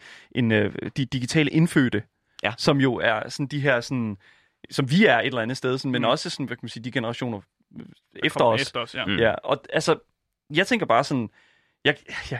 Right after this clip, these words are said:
Speaker 1: jeg ved ikke, hvorfor, men jeg glæder mig simpelthen så meget til at kigge, øh, kigge ud i, i sådan, når vi bliver gamle på et eller andet tidspunkt,
Speaker 3: Ja,
Speaker 1: og så bare
Speaker 3: fordi
Speaker 1: sådan
Speaker 3: så
Speaker 1: de der
Speaker 3: kunne
Speaker 1: el-, det der ældre
Speaker 3: ja.
Speaker 1: hjem der, og så bare høre alle de der sådan, "Ja,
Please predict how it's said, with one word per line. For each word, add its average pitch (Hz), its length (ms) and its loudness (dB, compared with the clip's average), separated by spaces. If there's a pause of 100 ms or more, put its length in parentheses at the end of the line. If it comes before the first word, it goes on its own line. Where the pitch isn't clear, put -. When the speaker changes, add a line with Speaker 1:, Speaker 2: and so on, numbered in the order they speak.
Speaker 1:
jeg 131 100 -2
ved 131 60 2
ikke, 123 60 0
hvorfor, 120 180 -2
men 117 40 2
jeg 123 80 2
glæder 127 140 -2
mig 127 80 -2
simpelthen 123 240 -4
så 117 80 -14
meget 110 160 -2
til - 100 -6
at - 40 -10
kigge, - 260 -10 (180)
øh, - 340 -10
kigge - 240 -8
ud 139 180 -2
i, 127 240 -10 (580)
i 110 60 -14
sådan, 123 220 -8 (220)
når 131 100 0
vi 131 100 -6
bliver 135 140 2
gamle 117 340 -2
på 123 100 -6
et 123 40 0
eller 117 100 -4
andet 117 100 -4
tidspunkt, 131 300 -2
Speaker 3:
Ja, 165 100 2
Speaker 1:
og 135 60 -8
så - 120 -6
bare 120 100 4
Speaker 3:
fordi 180 120 0
Speaker 1:
sådan 156 180 -2
Speaker 3:
så 170 40 6
Speaker 1:
de 156 60 8
der 127 60 0 (180)
Speaker 3:
kunne 190 100 4
Speaker 1:
el-, 170 140 6
det 190 100 4
der 190 120 6
ældre 175 180 2
Speaker 3:
ja. 202 60 6
Speaker 1:
hjem 175 220 4
der, 170 160 6 (340)
og 156 120 2
så 180 100 2
bare 147 240 6
høre 160 600 4 (420)
alle 160 160 6
de 160 120 -6
der 147 240 6
sådan, 139 260 -4 (400)
"Ja, - 100 2